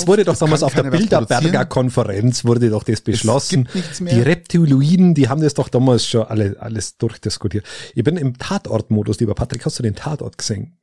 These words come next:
Speaker 1: Den letzten?
Speaker 2: Christian, du kennst mich doch. Und die Leute
Speaker 1: Du willst nicht
Speaker 2: wissen,
Speaker 1: der Tatort
Speaker 2: die,
Speaker 1: schauen?
Speaker 2: die Leute schreien jetzt gerade im Hintergrund, „Der schaut keinen Tatort.“ Natürlich schaue ich keinen Tatort. Was will ich für ein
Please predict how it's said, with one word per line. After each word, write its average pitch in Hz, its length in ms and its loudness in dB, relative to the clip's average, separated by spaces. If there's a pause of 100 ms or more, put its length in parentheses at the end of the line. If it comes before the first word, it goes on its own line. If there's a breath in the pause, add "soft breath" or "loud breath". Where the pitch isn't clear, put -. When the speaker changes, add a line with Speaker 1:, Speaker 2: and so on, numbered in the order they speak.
(100)
Speaker 1:
Den 101 160 -6
letzten? 98 640 -8 (340)
Speaker 2:
Christian, 85 600 -10 (100)
du 50 280 -10
kennst - 260 -2
mich 104 100 -10
doch. 87 140 -4
Und 92 100 -2
die 98 80 -2
Leute 95 280 -2
Speaker 1:
Du - 40 -4
willst 135 160 0
nicht 170 60 2
Speaker 2:
wissen, 131 60 0
Speaker 1:
der 147 80 0
Tatort 143 280 -6
Speaker 2:
die, - 40 0
Speaker 1:
schauen? 127 200 -4
Speaker 2:
die 127 60 -6
Leute 135 260 -4
schreien 139 300 -4
jetzt 160 100 -6
gerade 139 120 -2
im - 20 2
Hintergrund, 160 420 -4
„Der 247 160 -2
schaut 262 380 -4
keinen 254 320 -6
Tatort.“ 240 640 -10 (220 loud breath)
Natürlich 175 320 -6
schaue 120 160 -4
ich 123 40 -6
keinen 107 160 -6
Tatort. 120 220 -8
Was 113 100 -4
will 151 80 -4
ich 147 60 -4
für - 20 -4
ein 135 40 -4